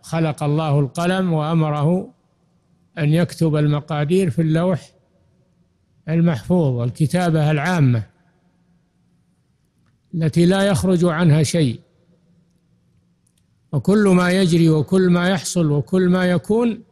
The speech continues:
فإنه مكتوب في اللوح المحفوظ ومقدر من الله سبحانه.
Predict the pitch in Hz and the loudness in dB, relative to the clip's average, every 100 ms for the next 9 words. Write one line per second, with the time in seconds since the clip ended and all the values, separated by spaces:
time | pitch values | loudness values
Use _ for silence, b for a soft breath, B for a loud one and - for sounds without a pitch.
0 | _ _ _ _ _ _ _ 165 170 180 | _ _ _ _ _ _ _ -2 0 2
1 | 165 170 165 - 185 185 160 165 151 - | 2 2 0 -2 -2 0 0 0 -2 -8
2 | - _ _ _ _ _ _ _ _ 156 | -20 _ _ _ _ _ _ _ _ -2
3 | 156 175 117 160 151 120 98 175 156 151 | 0 0 0 2 0 -2 -2 0 2 0
4 | 147 135 180 156 156 160 170 156 - _ | -2 -2 -4 -4 -2 -2 -2 -4 -10 _
5 | _ _ _ _ _ _ _ - 165 170 | _ _ _ _ _ _ _ -2 0 2
6 | 175 170 160 147 160 127 165 156 110 | 2 2 0 0 -4 -4 -2 0 0